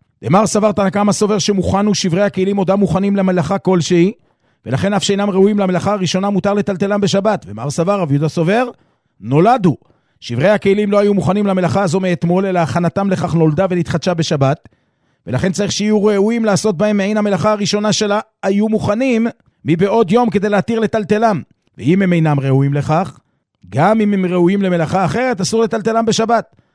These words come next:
אבל אם נשברו הכלים מערב שבת, דברי הכל, שבריהם מותרים, אף אם הם אינם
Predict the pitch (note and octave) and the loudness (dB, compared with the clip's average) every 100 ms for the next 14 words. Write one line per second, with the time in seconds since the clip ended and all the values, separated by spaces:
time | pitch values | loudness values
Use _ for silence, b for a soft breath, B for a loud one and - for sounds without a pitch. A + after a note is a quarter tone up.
0 | _ - A#2 F#3+ G3+ B2 F3+ F#3+ F3 F3+ | _ -12 -6 -2 -2 0 0 0 0 -2
1 | F3 E3 C#4 C#4 D3 F3 D#3+ F3+ D3 A2+ | -2 -2 -2 -2 -2 0 2 0 0 -4
2 | C3 D#3+ G#3 A#3 E3+ G3 F3+ F3 G#3+ G3+ | -4 -4 0 0 0 -2 2 2 2 0
3 | A3 D4 B3 A3+ - _ _ _ _ E3 | 0 0 -2 -4 -10 _ _ _ _ 0
4 | A#3 A3+ A#3 A3 G3+ G3 A#3 B3+ | 0 2 0 2 2 2 2 0